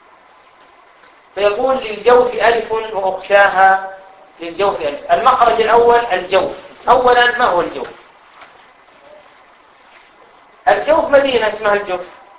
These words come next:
صح ولا لا؟ إذا هنا في فائدة، وإن كان فيها، فيها نوع من الدعابة، لكن هي فائدة حقيقة، وهي أنك عندما تفتح أي علم من العلوم،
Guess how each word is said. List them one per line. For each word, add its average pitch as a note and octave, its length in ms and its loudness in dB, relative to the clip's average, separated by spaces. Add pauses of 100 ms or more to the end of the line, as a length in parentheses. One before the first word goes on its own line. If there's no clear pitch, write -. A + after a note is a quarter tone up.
(1080)
صح F3+ 180 -10
ولا E3 120 -10
لا؟ - 420 -18 (2750)
إذا C4+ 160 2
هنا C4 220 2
في A#3+ 140 -8
فائدة، - 360 0 (440)
وإن E3 100 -6
كان G3 220 0
فيها، F3 320 -2 (460)
فيها E3+ 280 -2
نوع E3 200 -4
من D#3+ 140 -4
الدعابة، D#3 680 0
لكن G#3+ 200 -4
هي A3 220 -2
فائدة G3+ 260 0
حقيقة، D3 360 -6
وهي G#3 300 0 (1500)
أنك G3 280 -2
عندما G#3 280 -2
تفتح - 360 -4
أي G3+ 260 0
علم G3+ 220 0
من A3 120 0
العلوم، E3 520 -4